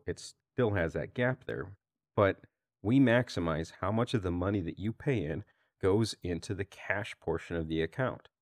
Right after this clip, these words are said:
And what that does is it gives you a steady, stable,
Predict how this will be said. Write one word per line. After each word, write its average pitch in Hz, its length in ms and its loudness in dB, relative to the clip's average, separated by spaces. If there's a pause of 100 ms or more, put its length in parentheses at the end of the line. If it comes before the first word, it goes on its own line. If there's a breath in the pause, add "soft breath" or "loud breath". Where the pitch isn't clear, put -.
(480)
And 101 200 0
what 107 180 0
that 90 340 -2
does 127 540 -2 (140)
is 95 180 2
it 95 140 0
gives 90 260 -4
you 92 200 -6
a 82 100 -4
steady, 120 640 -2 (720)
stable, 98 720 -2